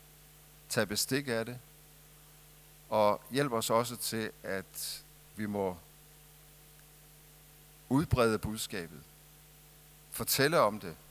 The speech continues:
at du kommer. Og at det må være til glæde ind i vores liv.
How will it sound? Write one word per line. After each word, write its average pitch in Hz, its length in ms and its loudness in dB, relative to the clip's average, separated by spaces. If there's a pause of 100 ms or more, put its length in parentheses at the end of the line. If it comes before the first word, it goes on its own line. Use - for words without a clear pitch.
at 92 180 -8
du 101 100 -8
kommer. 127 400 -4 (1300)
Og 95 100 0
at 98 120 -6
det 120 120 0
må 117 200 2 (300)
være 113 440 6
til 95 560 -4 (800)
glæde 123 600 -2 (540)
ind 120 180 -4
i 123 40 -4
vores 104 420 2
liv. 151 160 -8